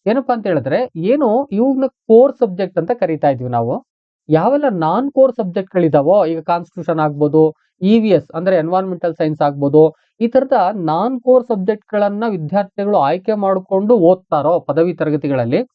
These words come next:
ಆ ಸಬ್ಜೆಕ್ಟ್‌ಗಳಲ್ಲಿ ನಾಲ್ಕು ಗಂಟೆ ಇರುವ ಅವಶ್ಯಕತೆ ಇಲ್ಲ. ಮೂರು ಗಂಟೆ ಇದ್ರೂ ಕೂಡ ಅವರು ರಿಪೋರ್ಟ್ ಮಾಡ್ಕೋಬಹುದು, ಅವ್ರಿಗೂ ಕೂಡ ಸ್ಯಾಲರಿ ಆಗುತ್ತೆ. ಯಾಕಂತ ಹೇಳಿದ್ರೆ, ಎಂಟು ಹನ್ನೆರಡು ಎರಡ್ ಸಾವಿರದ ಇಪ್ಪತ್ತ ಐದರ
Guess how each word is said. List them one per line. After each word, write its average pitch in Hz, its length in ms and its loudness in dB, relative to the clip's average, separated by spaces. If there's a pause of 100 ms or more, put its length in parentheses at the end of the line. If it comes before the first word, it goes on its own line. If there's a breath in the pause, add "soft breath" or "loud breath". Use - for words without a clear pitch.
(600)
ಆ 185 280 2
ಸಬ್ಜೆಕ್ಟ್‌ಗಳಲ್ಲಿ 175 800 -2
ನಾಲ್ಕು 180 420 -2
ಗಂಟೆ 156 340 0
ಇರುವ 147 200 0
ಅವಶ್ಯಕತೆ 156 480 -2
ಇಲ್ಲ. 214 160 2 (600)
ಮೂರು 214 360 2
ಗಂಟೆ 220 380 0
ಇದ್ರೂ 180 340 -2
ಕೂಡ 277 360 0 (640)
ಅವರು 170 380 2
ರಿಪೋರ್ಟ್ 160 460 0
ಮಾಡ್ಕೋಬಹುದು, 226 840 0
ಅವ್ರಿಗೂ 170 280 -2
ಕೂಡ 135 200 -6
ಸ್ಯಾಲರಿ 156 380 -2
ಆಗುತ್ತೆ. 190 340 -6 (320)
ಯಾಕಂತ 226 320 -2
ಹೇಳಿದ್ರೆ, 143 440 0 (360)
ಎಂಟು 226 380 2
ಹನ್ನೆರಡು 226 480 -2
ಎರಡ್ 190 200 2
ಸಾವಿರದ 190 200 -4
ಇಪ್ಪತ್ತ 190 480 -6 (180)
ಐದರ 240 460 0